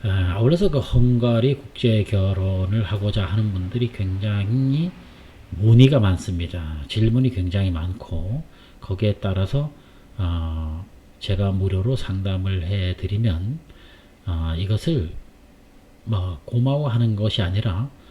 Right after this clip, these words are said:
뭐 사람을 주로 이용만 하는 이러한 경우가 굉장히 많죠. 아무튼 그것은 뭐 본인 생각이고 제가 할 도리는, 어, 정보를 자세하게 알려드리는 것, 어, 뭐 그것이 최고의 상책이 아닌가 이렇게 생각을 합니다마는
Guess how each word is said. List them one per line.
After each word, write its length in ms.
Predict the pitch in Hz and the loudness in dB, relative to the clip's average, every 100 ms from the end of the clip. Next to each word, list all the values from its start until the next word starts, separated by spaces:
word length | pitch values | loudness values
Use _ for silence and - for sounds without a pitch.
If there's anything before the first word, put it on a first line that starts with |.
| - | -14
뭐 140 | - 87 | -8 -4
사람을 440 | - 98 90 92 | -2 -2 -2 -4
주로 280 | - 90 87 | -4 -6 -6
이용만 640 | 95 123 135 127 120 117 | -2 2 2 2 2 0
하는 500 | 113 95 92 82 113 156 - - - | 0 -2 -2 -2 -4 -6 -14 -20 -10
이러한 320 | - 76 101 | -8 -4 -4
경우가 340 | 127 117 123 123 | -2 -2 -2 -4
굉장히 360 | 107 92 95 | -6 -4 -4
많죠. 380 | 82 80 69 - - - - - - - - | -4 -6 -8 -10 -12 -20 -20 -20 -20 -20 -8
아무튼 380 | 123 156 - 147 - - - - | 2 2 2 -2 -4 -16 -20 -16
그것은 480 | - 139 147 180 | -2 4 6 6
뭐 360 | 113 95 78 73 | 4 2 0 -6
본인 300 | - 107 98 | 2 4 4
생각이고 760 | 98 101 98 95 113 110 87 123 - - - | 2 -2 0 2 0 0 -4 -4 -8 -18 -10
제가 340 | - 95 107 | -4 -2 -2
할 180 | 80 120 | -2 -2
도리는, 440 | - 135 135 117 82 78 - - - | 0 0 2 0 -2 -8 -20 -20 -8
어, 100 | 92 | -6
정보를 640 | 87 92 85 85 92 139 - - - | -4 -4 -4 -4 -2 -2 -4 -20 -20
자세하게 600 | - 113 - 113 127 127 120 | -8 -6 -2 0 0 -2 -4
알려드리는 800 | 117 101 98 - 90 87 90 | 0 2 0 -2 -6 -4 -6
것, 160 | 92 85 - - - | -6 -10 -14 -20 -16
어, 60 | - | -14
뭐 140 | 82 | -12
그것이 380 | 87 92 98 - | -8 -6 -6 -6
최고의 380 | - - - 101 | 8 8 8 4
상책이 500 | - 117 104 135 127 | -4 -6 -4 -4 -2
아닌가 340 | 87 87 82 78 | -4 -4 -8 -8
이렇게 280 | 120 - 98 | -8 -6 -6
생각을 440 | 107 98 87 85 | -6 -8 -8 -6
합니다마는 800 | 113 95 101 92 101 85 101 | -4 -4 -6 -6 -8 -8 -8